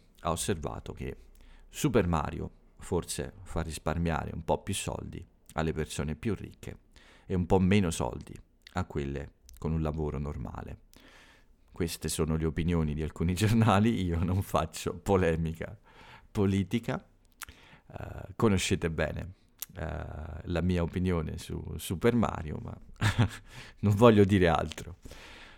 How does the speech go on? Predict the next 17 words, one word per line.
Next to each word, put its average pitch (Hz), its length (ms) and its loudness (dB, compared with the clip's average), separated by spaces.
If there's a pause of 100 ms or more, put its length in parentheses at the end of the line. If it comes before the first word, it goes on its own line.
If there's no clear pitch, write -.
(120)
Comunque, 120 500 0 (560)
Super 139 380 4
Mario 90 400 4
ha 78 420 -2
quasi 98 340 2
finito 92 520 0
di 76 280 -8 (920)
far, 82 640 2
eh, 78 480 -4 (100)
approvare - 1000 0
questa 78 360 -8
legge 80 420 -6
dal - 180 -12
Parlamento, 92 760 -4 (640)
manca 98 440 2
solo, 85 580 0 (580)
eh, - 560 -10